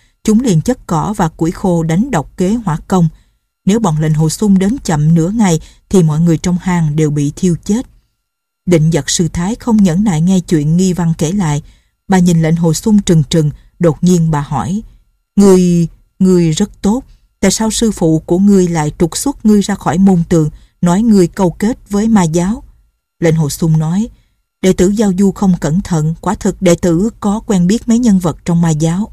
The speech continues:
Định Giật sư thái hừ một tiếng rồi nói, "Lòng lang dạ sói như bọn phái Tung Sơn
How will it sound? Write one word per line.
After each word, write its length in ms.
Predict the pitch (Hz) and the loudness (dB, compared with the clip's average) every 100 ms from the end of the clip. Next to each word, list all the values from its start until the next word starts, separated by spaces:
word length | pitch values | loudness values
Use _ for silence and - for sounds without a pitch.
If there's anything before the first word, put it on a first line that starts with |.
| - _ _ _ _ - | -16 _ _ _ _ -2
Định 180 | 185 170 | 0 2
Giật 180 | 175 - | 0 -4
sư 200 | 185 170 | -6 -4
thái 300 | 180 180 240 | -6 -6 -4
hừ 200 | - 175 | 0 2
một 160 | 151 151 - | 2 -2 -2
tiếng 240 | 190 208 277 | 0 0 -2
rồi 160 | 160 | -4
nói, 320 | 147 160 208 - _ _ _ _ | -2 -4 -4 -8 _ _ _ _
"Lòng 200 | 175 143 - | -6 -6 -2
lang 300 | 165 156 147 | 0 0 -2
dạ 100 | 104 | -4
sói 260 | - 180 | -4 0
như 160 | 220 180 | 2 2
bọn 200 | 151 147 | 0 -4
phái 180 | - 220 | -6 -4
Tung 220 | - 185 | 0 0
Sơn 300 | - 208 | 0 0